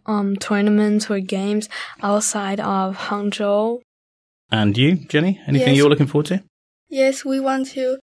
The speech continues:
Speaker 3: go in out of Hangzhou, looking forward to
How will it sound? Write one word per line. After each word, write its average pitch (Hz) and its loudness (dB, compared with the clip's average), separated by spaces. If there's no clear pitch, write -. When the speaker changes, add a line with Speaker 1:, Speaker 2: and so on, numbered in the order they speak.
Speaker 3:
go 254 2
in 262 -4
out 262 0
of 240 0
Hangzhou, 247 -2
looking 269 2
forward 254 0
to - -10